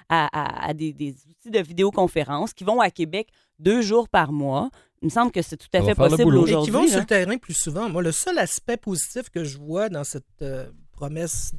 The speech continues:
Speaker 3: de campagne très électoraliste-là,
Speaker 2: Mhm.
Speaker 3: euh, c'est de dire que les fonctionnaires,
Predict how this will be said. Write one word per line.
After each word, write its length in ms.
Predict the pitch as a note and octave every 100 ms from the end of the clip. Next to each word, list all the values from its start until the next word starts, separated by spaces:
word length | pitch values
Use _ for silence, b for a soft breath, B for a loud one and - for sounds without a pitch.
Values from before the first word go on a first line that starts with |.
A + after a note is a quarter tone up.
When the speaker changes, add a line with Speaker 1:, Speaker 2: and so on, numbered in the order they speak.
| -
Speaker 3:
de 80 | D3+
campagne 380 | D#3 - E3 E3+
très 300 | - G#3 F#3
électoraliste-là, 1040 | D#3+ D3+ E3+ C#3 D3+ D3+ E3 - C#3+ D#3 A#3+ -
Speaker 2:
Mhm. 260 | A2 B2 C#3 -
Speaker 3:
euh, 60 | F3
c'est 220 | F3+ -
de 40 | F#3
dire 320 | E3+ C4 D4
que 80 | F#3+
les 80 | E3+
fonctionnaires, 460 | G#3 G3 D#3 G3